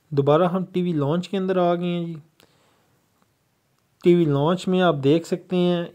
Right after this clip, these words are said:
यहाँ पे भी खूबसूरत सीलिंग डिज़ाइन, इसके साथ डाइनिंग टेबल पड़ा हुआ है और ये फ्रिज, दो फ्रिज, यानी कि आप उस हिसाब से मैनेज कर सकते हैं जि-, जिस तरह आपने एक फ्रिज है, लेकिन ये दो फ्रिज की जगह इन्होंने यहाँ पे बनाई हुई है।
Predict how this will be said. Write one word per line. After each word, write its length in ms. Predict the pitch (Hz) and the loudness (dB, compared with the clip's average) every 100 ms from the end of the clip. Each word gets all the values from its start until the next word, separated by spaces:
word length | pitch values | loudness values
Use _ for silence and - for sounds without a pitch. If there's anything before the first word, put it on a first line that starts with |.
| 151 | -6
यहाँ 380 | 135 117 151 | -4 -2 -2
पे 140 | 175 180 | 0 0
भी 120 | 170 | -2
खूबसूरत 540 | - 143 - 139 151 | -6 -10 -6 -4 -4
सीलिंग 400 | - 147 151 185 | -4 -4 -2 0
डिज़ाइन, 440 | 180 170 165 175 165 _ _ _ _ _ _ - | 0 0 0 -2 -6 _ _ _ _ _ _ -4
इसके 300 | 170 165 180 | -4 -2 -2
साथ 300 | 175 165 165 | 2 4 4
डाइनिंग 440 | 143 131 143 165 | 2 0 0 -2
टेबल 280 | 160 156 165 | 0 0 0
पड़ा 260 | 180 185 180 | 0 2 4
हुआ 220 | 175 175 | 4 2
है 100 | 165 - _ - 156 - _ _ | -2 -8 _ -16 -16 -16 _ _
और 680 | 156 151 143 151 151 143 147 | -8 0 2 4 2 -2 -2
ये 340 | 156 151 143 | -2 -2 -2
फ्रिज, 300 | 143 - 160 | -4 -2 -4
दो 200 | 131 151 | 2 2
फ्रिज, 200 | 156 165 | 2 0
यानी 140 | 180 190 | 0 2
कि 80 | 196 | 0
आप 200 | 190 185 | 0 -4
उस 100 | - | -4
हिसाब 220 | 170 165 | 0 0
से 100 | 165 | -2
मैनेज 320 | 143 143 151 | -2 -2 -4
कर 160 | 156 143 | -2 -4
सकते 260 | 143 139 | -4 -6
हैं 80 | 139 | -8
जि-, 240 | 131 _ | -8 _
जिस 180 | 143 - | -12 -10
तरह 100 | 147 | -6
आपने 320 | 139 135 139 131 - - _ - | -6 -6 -8 -10 -18 -20 _ -2
एक 200 | 156 160 | 0 0
फ्रिज 260 | 160 156 147 | 0 0 2
है, 120 | 156 | 0
लेकिन 260 | 143 147 156 | 0 -2 -2
ये 80 | |
दो 180 | 143 147 | 2 2
फ्रिज 240 | 147 151 139 | 2 -2 -4
की 100 | 135 | -2
जगह 200 | 139 143 | 0 0
इन्होंने 340 | 139 156 196 - _ _ _ - | -4 -6 -8 -12 _ _ _ -10
यहाँ 300 | 147 135 135 | -6 -4 -4
पे 140 | 139 156 | -6 -6
बनाई 340 | 135 123 123 | -6 -6 -8
हुई 160 | 120 120 | -8 -10
है। 180 | 120 | -14